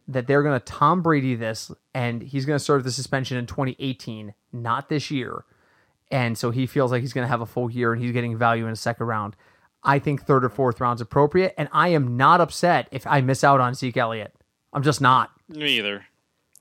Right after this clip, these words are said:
Speaker 2: Not
Speaker 1: I'm just, I'm
Speaker 2: There's
Speaker 1: just
Speaker 2: other
Speaker 1: not.
Speaker 2: people I'd rather draft in
Speaker 1: Because if
Speaker 2: general.
Speaker 1: you, if you listen to my running back, our running back, uh, podcast, you know I am not big on any one particular person. I am
Speaker 2: He is
Speaker 1: scared.
Speaker 2: not.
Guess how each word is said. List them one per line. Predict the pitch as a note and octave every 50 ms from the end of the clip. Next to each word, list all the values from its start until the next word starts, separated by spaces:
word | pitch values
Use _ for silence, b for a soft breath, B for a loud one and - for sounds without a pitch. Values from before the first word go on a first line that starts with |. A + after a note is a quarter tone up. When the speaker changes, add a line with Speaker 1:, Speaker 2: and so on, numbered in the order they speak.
| - -
Speaker 2:
Not | G2 G#2 G2+ - _ _ _ _ _ _ _ _ _ _ _ _ _ _ -
Speaker 1:
I'm | D3 C3
just, | C#3 D#3 C3+ -
I'm | -
Speaker 2:
There's | - C3 C3+
Speaker 1:
just | D3+
Speaker 2:
other | D3 C#3
Speaker 1:
not. | A#2+ A2
Speaker 2:
people | A#2+ A#2 - A2+
I'd | G#2+ G#2 G#2
rather | G2+ F#2+ F#2
draft | E2+ F2 F2+ F2+ F2+ - - - _ _ _
in | - G2+
Speaker 1:
Because | D#3 C#3+ F#3 E3+ D#3 -
if | F#3 D3+
Speaker 2:
general. | D#3+
Speaker 1:
you, | E3+ E3+ -
if | - D#3 C#3+ C#3+
you | D3+ D3 C#3+
listen | D#3 F#3 F3+ - A3+ F#3+
to | G#3
my | F#3+ G3 E3+
running | D#3 C#3 D3+ F3+ A3 G#3+ E3+
back, | D3+ C3+ B2+ B2+ - - - _ _ _ _ _ _ -
our | D3 C#3
running | C3 D3+ F#3+ G#3
back, | F3 D3 B2+ A#2+ B2 - -
uh, | C#3 B2+ A#2+ A#2
podcast, | - - B2+ B2 A#2+ - B2+ A#2+ A2+ A2 - _ b b b b b
you | D3+ D3+
know | D#3 D#3+ E3 C#3 A#2 G#2+ - _ -
I | C3+ C3+ C#3+
am | C#3 B2+ A#2+
not | A#2+ B2+ B2+ B2 -
big | C#3 C3+
on | C3 B2+ A#2+ A#2 -
any | C#3+ C3+ C3
one | B2+ A#2+ B2 A#2+ A#2+ A#2+
particular | D#3+ C#3 B2+ A#2+ - B2+ A#2+ A#2+
person. | - B2 A#2 A2 A2+ G#2 -
I | B2 B2
am | C3 C3 A#2+
Speaker 2:
He | - - B2 B2
is | A#2+ A2 G#2
Speaker 1:
scared. | F#2+ G2
Speaker 2:
not. | F#2+ F#2 F#2 F2+ F2+